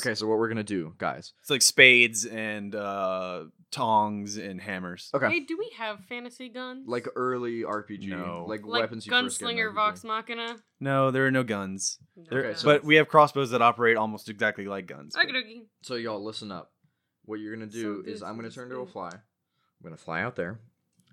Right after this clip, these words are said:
Speaker 1: They're all gonna s-, come in. You're gonna hide, and you're not gonna reveal yourselves to anyone, okay? You're each gonna, and then I'm gonna come in as a bull, wreck them all, and then you guys are, I'm gonna try to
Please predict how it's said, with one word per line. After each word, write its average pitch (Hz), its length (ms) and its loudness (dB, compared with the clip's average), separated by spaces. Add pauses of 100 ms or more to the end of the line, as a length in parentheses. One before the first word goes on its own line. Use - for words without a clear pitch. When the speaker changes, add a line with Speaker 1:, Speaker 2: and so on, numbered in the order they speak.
Speaker 1:
They're 104 140 4
all 107 60 6
gonna 104 220 -6
s-, - 260 -8 (340)
come 113 200 0
in. 107 100 4
You're 101 160 4
gonna 95 100 2
hide, 98 520 4 (240)
and 92 80 -8
you're 90 100 -6
not 90 140 -8
gonna 98 140 -6
reveal 95 280 -6
yourselves 85 440 -10
to - 100 -12
anyone, 82 300 -10
okay? 87 260 -6 (320)
You're 92 120 -4
each - 440 -2 (120)
gonna, 87 460 0 (760)
and 107 120 0
then 98 80 0
I'm 95 80 -2
gonna 95 140 -2
come 113 200 0
in 110 100 2
as 104 120 -4
a 104 40 -2
bull, 90 440 2 (560)
wreck 107 380 0
them 110 180 0
all, 92 360 4 (140)
and 110 80 -4
then 110 100 0
you 110 120 -4
guys 101 220 2
are, 107 140 -4
I'm 110 120 -2
gonna 113 100 0
try 113 300 10
to 101 180 8